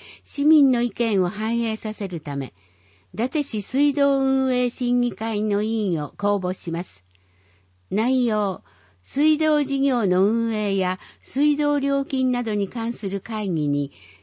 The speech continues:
年二回程度参加し審議する。必要に応じて回数は変更する場合あり。募集人数二人程度。対象、市内に一年以上住民登録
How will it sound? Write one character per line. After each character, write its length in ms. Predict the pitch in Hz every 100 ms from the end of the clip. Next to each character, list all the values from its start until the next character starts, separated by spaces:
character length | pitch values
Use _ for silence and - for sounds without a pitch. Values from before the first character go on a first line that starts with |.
| _
年 360 | 247 269 247 180
二 120 | 196
回 280 | 190 269 269
程 260 | - 240 160
度 140 | 156
参 280 | - 208 214
加 160 | 196
し 220 | 196 165 202
審 320 | - 254 233
議 100 | 156
す 180 | 143 120
る。 120 | 135 _ _ _ _ _ _ _ _
必 280 | - - 285
要 220 | 285 277
に 160 | 262
応 160 | 254 240
じ 200 | 185 165
て 160 | 143 -
回 180 | 220 240
数 160 | -
は 160 | 220 202
変 260 | 233 226 240
更 220 | 240 233
す 140 | -
る 120 | 208
場 140 | 202 208
合 300 | 214 151 135
あ 80 | 135
り。 160 | - _ _ _ _ _ _ _ _ _ -
募 120 | 226
集 320 | 277 294 294
人 340 | 277 277 254 151
数 300 | 151 135 -
二 260 | - - 277
人 120 | 262
程 340 | 247 233 180 120
度。 140 | 113 _ _ _ _ _ _ _ _ -
対 180 | 247 269
象、 480 | - 233 214 185 _ _ _ _ _
市 260 | - 285
内 240 | 285 247 196
に 220 | 180 175
一 240 | 196 277
年 300 | 277 269 262
以 80 | 247
上 280 | 202 190 170
住 280 | 190 262 262
民 280 | 247 226 196
登 240 | 196 190
録 280 | 170 180 143